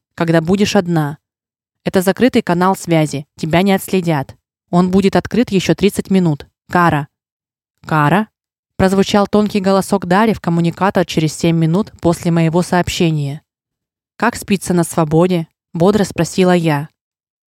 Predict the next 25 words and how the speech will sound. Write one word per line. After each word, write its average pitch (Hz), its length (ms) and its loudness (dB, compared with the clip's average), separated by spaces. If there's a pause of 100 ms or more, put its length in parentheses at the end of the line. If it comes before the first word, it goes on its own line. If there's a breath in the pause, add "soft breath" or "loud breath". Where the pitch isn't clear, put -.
(100)
«У 170 60 -10
тебя 185 260 2
что-то 214 260 0
случилось?» 214 720 0 (240)
взволнованно 175 720 0
спросила 175 500 -2
та. 151 320 -4 (920)
«Что 175 360 0
ж, - 160 -10 (180)
оставим 220 480 0
церемонии», 160 720 0 (300)
перешла 170 400 0
к 185 60 -4
делу 170 280 2
я. 156 360 -2 (1120)
«Помню, 247 280 4
ты 180 120 2
говорила, 170 440 2
что 170 200 -2
на 170 100 2
книс 196 400 -4
у 165 120 -6
тебя 170 260 0
своя 165 320 -2
лаборатория?» 165 800 0